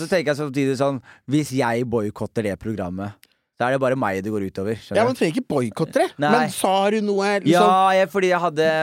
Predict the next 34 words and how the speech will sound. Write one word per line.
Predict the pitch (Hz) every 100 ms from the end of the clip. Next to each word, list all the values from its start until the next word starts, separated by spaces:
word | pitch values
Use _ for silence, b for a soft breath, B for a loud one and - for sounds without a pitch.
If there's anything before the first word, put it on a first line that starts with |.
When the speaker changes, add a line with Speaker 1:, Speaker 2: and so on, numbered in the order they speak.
| 156 87
Speaker 1:
jeg | 156
hadde | 165 151
en | 160
vits. | 156 - - - - - - -
Jeg | - 104
hadde | 120
en | 131 113
vits | -
på | - 127
han. | 151 - -
Speaker 2:
Ok. | 139 - 247
Speaker 1:
Eh, | - _ _ 117 113 113
hvor | 110 113
jeg | 113
bare | 110 104
sa | 104
sånn | 101 104
der, | 98 95 95
hvor | 98
jeg | 95 -
sa, | -
var | - - -
det | 92
sånn | -
der, | 92 87 - _ _ _ _ _ -
«Ja, | 110
jeg | 120
var | 127
på | 147 156
julebord | 160 143 139 143
i | 143 147
går, | 147 147 143 - _ -
eh, | 117 117 117 113 107
ble | 113 113